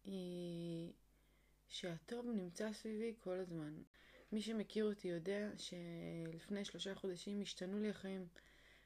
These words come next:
ונולד לי תינוק מתוק בשם אדם. הפכתי לאמא.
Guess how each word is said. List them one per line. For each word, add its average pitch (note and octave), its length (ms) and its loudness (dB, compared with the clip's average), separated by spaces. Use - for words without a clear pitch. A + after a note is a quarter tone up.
ונולד F3+ 480 2
לי G#3+ 120 2
תינוק G3 400 0
מתוק F#3 480 -6
בשם F3 400 -4
אדם. D3+ 420 -4
הפכתי G3+ 420 -2
לאמא. E3+ 400 0